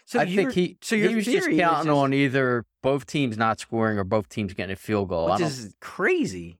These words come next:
Speaker 2: Yeah, with Mahomes, you, you just can't. So I, I think that was a mistake. But again, I mean, that's, it's subjective. It's not like it was definitely a mistake. I mean, but I don't, I don't agree with it. The Greenlaw injury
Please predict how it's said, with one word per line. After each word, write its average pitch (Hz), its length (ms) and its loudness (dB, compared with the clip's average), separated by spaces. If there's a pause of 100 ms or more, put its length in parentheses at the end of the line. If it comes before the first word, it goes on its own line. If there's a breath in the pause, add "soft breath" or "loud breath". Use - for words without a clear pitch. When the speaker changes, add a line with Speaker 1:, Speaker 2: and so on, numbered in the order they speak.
(100)
Speaker 2:
Yeah, 117 480 2 (200)
with 123 180 -4
Mahomes, 113 640 -2
you, 113 180 -10
you 113 120 -10
just 101 220 -12
can't. 92 460 -8
So 104 280 0
I, 123 300 2 (100)
I 113 160 2
think 113 240 -10
that 110 140 0
was 101 100 -6
a 104 40 -8
mistake. 92 580 -6 (880)
But 147 100 0
again, 151 480 0 (320)
I 107 80 -8
mean, 107 200 -2
that's, - 340 -6
it's 117 200 -12
subjective. 107 720 -4
It's 98 200 -12
not 113 200 0
like 104 220 -2
it 101 100 -2
was 92 160 -6
definitely 104 380 -2
a 73 40 -10
mistake. 87 520 -6
I 110 40 -2
mean, 104 420 -4 (1300)
but 110 80 -2
I 113 240 2
don't, 117 140 -4
I 113 140 2
don't 131 160 2
agree 127 200 0
with 95 160 -4
it. 107 160 -4 (460)
The 151 100 0
Greenlaw 135 540 2
injury 101 500 0